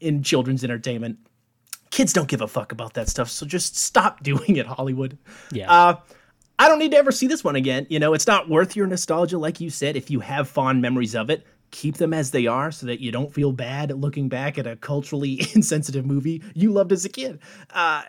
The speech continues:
Speaker 1: and I would absolutely not show this to kids today. In fact, with Disney putting all these disclaimers up on certain movies and removing Daryl Hannah's ass from Splash, I think Disney Plus ought to slap one of those outdated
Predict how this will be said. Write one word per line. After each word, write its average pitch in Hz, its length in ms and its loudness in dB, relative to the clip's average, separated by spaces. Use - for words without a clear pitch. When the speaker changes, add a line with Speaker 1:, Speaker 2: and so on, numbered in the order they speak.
Speaker 1:
and 175 100 2
I 180 80 6
would 175 160 4
absolutely 170 500 -2
not 190 280 -2
show 123 180 -4
this 110 200 -10
to 127 80 -8
kids 117 280 -10
today. 117 300 -8
In 135 60 -6
fact, 156 340 -4
with 127 240 -2
Disney 160 340 4
putting 147 300 0
all 139 100 -2
these 127 240 -4
disclaimers 135 760 0
up - 180 -2
on 113 160 -6
certain 120 320 -6
movies 170 540 0
and 135 140 0
removing 127 480 0
Daryl 127 340 4
Hannah's 123 300 0
ass 127 260 2
from 110 200 -4
Splash, 135 500 -2
I 202 80 -6
think 254 200 -2
Disney 156 280 4
Plus 147 300 2
ought 143 80 4
to 127 100 0
slap 147 320 2
one 147 100 2
of 135 60 2
those 135 240 0
outdated 156 680 0